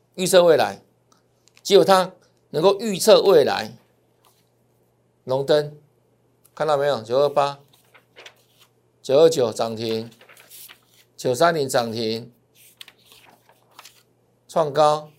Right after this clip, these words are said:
十月一号，对不对？分盘交易涨太多了。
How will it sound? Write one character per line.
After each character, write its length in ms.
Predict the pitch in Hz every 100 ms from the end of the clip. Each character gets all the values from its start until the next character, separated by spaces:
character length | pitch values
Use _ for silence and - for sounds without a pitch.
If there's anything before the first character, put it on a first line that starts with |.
| _
十 140 | -
月 140 | 147 156
一 100 | 151
号， 260 | 160 135 127 - - - - _ - _ _ _ _ _ _ _ _ _ _ _ _ _ -
对 80 |
不 40 | 147
对？ 200 | 156 120
分 100 | 165
盘 160 | 175
交 220 | 151 160 165
易 100 | 147
涨 180 | 143
太 160 | 139 165
多 200 | 160 160
了。 240 | 151 -